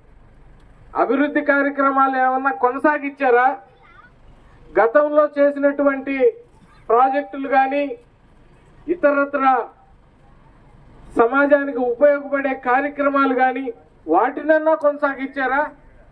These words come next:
లేదు, ఏమీ చేయకుండా మోసపూరితమైన మాటలు చెప్పి, కల్లబుల్లి మాటలు చెప్పి, మిమ్మల్ని అందరినీ మభ్యపెట్టి, మసిపూసి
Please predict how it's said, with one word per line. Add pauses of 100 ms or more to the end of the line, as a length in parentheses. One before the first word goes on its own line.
(520)
లేదు, (1200)
ఏమీ (100)
చేయకుండా (1400)
మోసపూరితమైన (120)
మాటలు
చెప్పి, (1400)
కల్లబుల్లి (100)
మాటలు
చెప్పి, (1000)
మిమ్మల్ని
అందరినీ (100)
మభ్యపెట్టి, (1040)
మసిపూసి